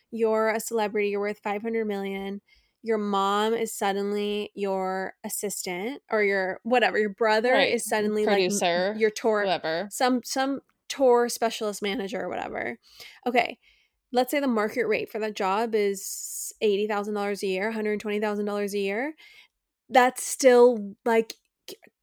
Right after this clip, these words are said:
Speaker 1: you can't really give your brother market rate, but even double market rate, that person is really not, the, the difference is still so extreme. Like, I just think that's, I would love to interview someone who's the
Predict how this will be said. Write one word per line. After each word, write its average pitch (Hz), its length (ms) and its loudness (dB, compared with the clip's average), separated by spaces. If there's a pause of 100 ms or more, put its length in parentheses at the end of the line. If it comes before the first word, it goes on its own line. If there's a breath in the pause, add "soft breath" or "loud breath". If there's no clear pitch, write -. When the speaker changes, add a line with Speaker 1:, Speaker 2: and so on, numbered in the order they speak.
Speaker 1:
you 233 120 -4
can't 302 380 -4
really 254 300 4
give 226 380 4
your 214 160 4
brother 214 460 0
market 202 480 -6
rate, 277 460 -2 (260 loud breath)
but 262 80 -4
even 277 300 2
double 254 320 0
market 220 360 -2
rate, 226 380 2 (500 soft breath)
that 262 140 0
person 311 320 -2
is 220 140 -4
really 247 260 2
not, 220 460 2 (320 soft breath)
the, 240 360 12
the 226 120 2
difference 226 480 0
is 247 100 -6
still 233 220 0
so 214 240 -2
extreme. 208 600 -4 (340 loud breath)
Like, 262 200 6
I 262 160 6
just 311 220 0
think 240 160 0
that's, 220 300 2
I 247 100 6
would 247 220 0
love 233 340 2
to - 180 -4
interview 233 600 2 (340 loud breath)
someone 240 420 2
who's 277 280 -4
the 302 380 2